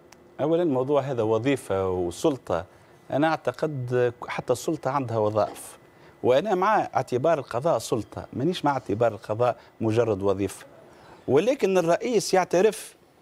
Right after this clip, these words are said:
يقول أنه راهو بدون قضاء مستقل عادل وناجز، وبكلنا نعرفوا هذا،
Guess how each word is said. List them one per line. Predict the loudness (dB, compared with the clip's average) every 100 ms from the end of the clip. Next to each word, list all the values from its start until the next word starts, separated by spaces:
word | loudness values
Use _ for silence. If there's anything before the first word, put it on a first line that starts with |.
| _ -2
يقول | 0 4 2
أنه | 2 2 4 4 4
راهو | 4 2
بدون | 0 2 2
قضاء | 2 2 4 2
مستقل | 2 0 0 0 0 2 4
عادل | 4 2 0 -2
وناجز، | -2 0 0 0 0 -2 0
وبكلنا | 0 2 2 2 2
نعرفوا | 2 2 0 2
هذا، | 2 2